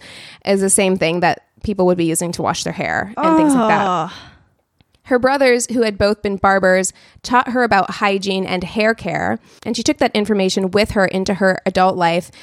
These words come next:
Speaker 1: And around the time of the World's Fair in Saint Louis in nineteen oh four,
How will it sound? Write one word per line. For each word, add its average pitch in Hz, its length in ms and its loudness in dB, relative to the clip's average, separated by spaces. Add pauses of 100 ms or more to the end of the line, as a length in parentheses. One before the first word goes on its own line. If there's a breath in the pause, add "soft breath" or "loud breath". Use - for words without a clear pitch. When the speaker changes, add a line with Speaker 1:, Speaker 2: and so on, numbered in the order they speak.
(160 loud breath)
Speaker 1:
And 202 120 0
around 208 300 2
the 233 60 0
time 190 480 0
of 185 240 2
the 190 140 -4
World's 202 440 2
Fair 180 320 2
in 185 180 -2
Saint 180 280 -2
Louis 214 360 0
in 202 140 -4
nineteen 185 320 -4
oh 170 140 2
four, 180 420 2